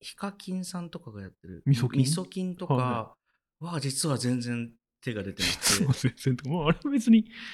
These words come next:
Speaker 1: や、僕味噌ラーメン大好きだから。
Speaker 2: あ、でもその、いや、こう、ずらした商品ですよね。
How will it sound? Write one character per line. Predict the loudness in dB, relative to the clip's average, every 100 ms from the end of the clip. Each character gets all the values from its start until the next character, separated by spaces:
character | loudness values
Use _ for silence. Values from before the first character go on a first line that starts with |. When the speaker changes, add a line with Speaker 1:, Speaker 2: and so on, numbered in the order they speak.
| -16 -20 _ _
Speaker 1:
や、 | -2
僕 | 0
味 | 2
噌 | 4
ラ | 4
ー |
メ | 6
ン |
大 | 6 6
好 |
き | 6
だ |
か | 4
ら。 |
Speaker 2:
あ、 | 4
で |
も | 4
そ |
の、 | 2 2
い |
や、 | 0 -2 -6 -6 -8
こ | -4
う、 | -4 -2 2
ず | 10
ら | 10 10
し | 6
た | 2
商 | 2
品 | -4 -6
で | -14 _ _
す | -12
よ | -8
ね。 | -8